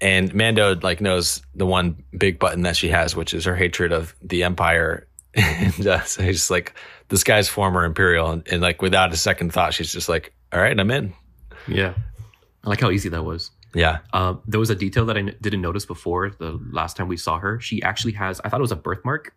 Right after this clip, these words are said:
Speaker 2: but under her left eye, she has a tiny insignia of the Rebel logo tattooed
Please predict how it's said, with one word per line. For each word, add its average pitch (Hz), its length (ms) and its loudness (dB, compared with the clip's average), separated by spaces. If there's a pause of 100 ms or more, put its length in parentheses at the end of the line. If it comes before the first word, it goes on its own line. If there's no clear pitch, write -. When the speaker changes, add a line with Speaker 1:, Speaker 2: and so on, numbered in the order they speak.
Speaker 2:
but - 220 -6
under 107 260 -4
her 95 220 -4
left 90 320 -6
eye, 92 340 0
she - 140 -10
has 98 100 -6
a 90 60 -8
tiny 101 640 -2
insignia 95 720 -4
of 95 180 -8
the 85 100 -4
Rebel 87 540 -6
logo 87 380 -2
tattooed 85 580 -6